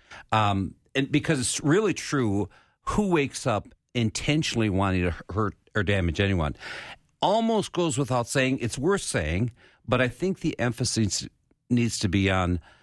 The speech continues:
I am, I am so sorry for what, what, what you're going through and what this has meant between us. And that kind of humility and, and, and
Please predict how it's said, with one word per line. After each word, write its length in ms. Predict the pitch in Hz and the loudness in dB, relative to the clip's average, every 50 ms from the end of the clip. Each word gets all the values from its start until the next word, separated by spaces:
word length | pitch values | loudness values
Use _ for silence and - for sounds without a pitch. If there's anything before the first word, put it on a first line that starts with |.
| _ _ _ _ _ | _ _ _ _ _
I 80 | 110 117 | 0 0
am, 160 | 117 110 107 - | 0 0 -2 -2
I 80 | 104 107 | -2 0
am 160 | 113 110 101 | 0 0 -2
so 180 | - - 127 117 | -2 -2 -2 -2
sorry 340 | - - - 113 104 101 | 0 0 0 0 0 0
for 220 | 98 - - 104 95 | -2 -4 -4 -4 -2
what, 260 | 90 92 87 - - _ _ | 0 0 -2 -2 -6 _ _
what, 240 | 87 92 85 82 - _ _ _ _ _ | -2 -2 -2 -2 -4 _ _ _ _ _
what 260 | 95 90 90 87 - _ _ _ _ - | 0 0 0 0 -2 _ _ _ _ -4
you're 120 | 92 98 | -4 -2
going 280 | 85 107 120 139 175 170 | 0 0 0 0 -2 -2
through 260 | - - 78 64 - - - | -4 -4 -6 -6 -6 -4 -2
and 300 | 92 92 92 90 90 - - | 0 2 2 2 2 0 -2
what 240 | - 101 104 101 - - | -2 0 0 0 0 -2
this 200 | 107 95 - - | -4 -2 -2 0
has 140 | 104 85 | 0 2
meant 260 | 92 104 117 135 - - | 2 2 0 0 -2 -4
between 380 | 110 95 - - 127 139 139 | -4 -4 -2 0 0 0 0
us. 300 | 131 - - - - - - - | 0 -2 -6 -6 -6 -6 -4 -2
And 280 | - 110 110 107 104 - - - - - - | 0 2 2 2 0 -2 -6 -10 -14 -14 -12
that 540 | - 107 95 87 135 143 165 208 208 - - | -8 -6 -2 0 0 2 2 0 -2 -4 -8
kind 400 | - - - 147 147 160 190 170 147 | -8 -2 0 0 2 2 2 2 0
of 260 | 120 107 92 85 - | 0 0 -2 -6 -8
humility 1040 | - - - 127 117 98 92 101 110 117 131 151 151 - - 170 160 160 165 156 147 - - - - - - _ _ | -10 -4 -2 0 2 2 2 2 2 2 0 -2 -2 -2 0 0 2 2 0 0 -4 -8 -14 -20 -20 -20 -20 _ _
and, 420 | - 107 107 104 104 101 92 87 - - _ - | 0 0 2 2 2 0 0 -2 -6 -10 _ -2
and, 280 | 101 101 95 95 98 - - | 0 2 2 2 0 0 0
and 240 | 98 95 95 90 | 0 0 2 0